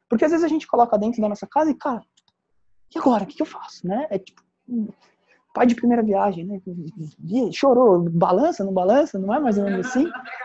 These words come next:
Vamos botar enriquecimento ambiental pra esse cachorro, pra ele ter uma tranquilidade maior. Não é,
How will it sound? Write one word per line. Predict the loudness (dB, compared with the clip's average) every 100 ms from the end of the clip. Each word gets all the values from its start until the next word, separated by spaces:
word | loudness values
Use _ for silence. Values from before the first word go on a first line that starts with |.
| -16 _ _
Vamos | -4 -2
botar | -2 -4
enriquecimento | -6 -6 -4 -4 -2
ambiental | -2 -2 -2
pra | -2
esse | -8
cachorro, | -10 -4 -2 -2 -6 _ _ _
pra | 0
ele | 0 -4 _ _ _ _
ter |
uma | 0 0
tranquilidade | -2 -2 2 2 2
maior. | 2 0 0 -8 -2
Não | 2 4 4
é, | 4 2